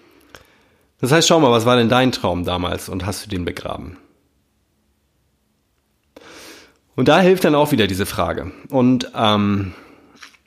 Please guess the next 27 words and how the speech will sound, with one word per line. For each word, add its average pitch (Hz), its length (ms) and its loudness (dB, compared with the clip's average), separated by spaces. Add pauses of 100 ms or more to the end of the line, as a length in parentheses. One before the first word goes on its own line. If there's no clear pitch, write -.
(200)
die 110 60 -2
ich 104 100 -6
gleich 104 220 0
auch 92 100 -4
nochmal 98 200 -2
sage. 92 360 0
So, 92 100 -8
und 95 220 -4
ob 85 120 -12
du - 80 -8
das 110 200 -2
wie 117 60 -4
die 110 120 2
Autorin 131 420 2
machst, 90 340 -2
äh, 95 200 -4
mit 98 160 -4
selbst 120 280 -2
entworfener 101 420 -2
Todesanzeige, 92 720 -4
mit 95 140 -4
fixem - 300 -6
Datum, 107 360 0
das 95 140 -2
überlasse 90 340 -4
ich - 120 -10
dir. - 260 -10